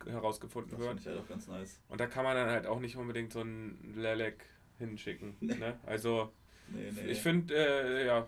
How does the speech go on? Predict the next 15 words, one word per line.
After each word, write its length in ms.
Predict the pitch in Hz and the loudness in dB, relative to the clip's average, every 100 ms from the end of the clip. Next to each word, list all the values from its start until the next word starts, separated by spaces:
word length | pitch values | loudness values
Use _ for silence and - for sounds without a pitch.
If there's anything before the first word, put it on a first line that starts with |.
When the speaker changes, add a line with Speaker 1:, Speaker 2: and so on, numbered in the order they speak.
| - | 6
Speaker 1:
Brian 260 | 127 131 | 8 8
Cage 420 | 127 151 156 - - | 6 2 2 0 -4
ist 180 | - | -8
ein 380 | 143 131 127 127 | -8 -8 -6 0
neuer 320 | 139 147 143 139 | 6 8 8 6
Typ, 320 | 170 190 180 | 0 0 -2
ein 80 | 139 | -2
neuer 280 | 139 139 | 4 4
Charakter 760 | 139 139 143 156 156 151 147 131 | 2 -2 -6 -2 4 6 6 4
im, 380 | 135 135 127 120 - 135 | -2 -6 -8 -10 -10 -8
äh, 680 | 131 127 131 - - - | -6 -6 -8 -18 -20 -10
ja, 200 | 107 101 101 - | -6 -6 -8 -8
All 160 | - 127 | 0 0
Elite 320 | 127 131 127 - | 0 -4 -8 -10
Universe. 800 | 123 135 143 135 139 139 139 | -8 -6 -6 -2 0 0 -2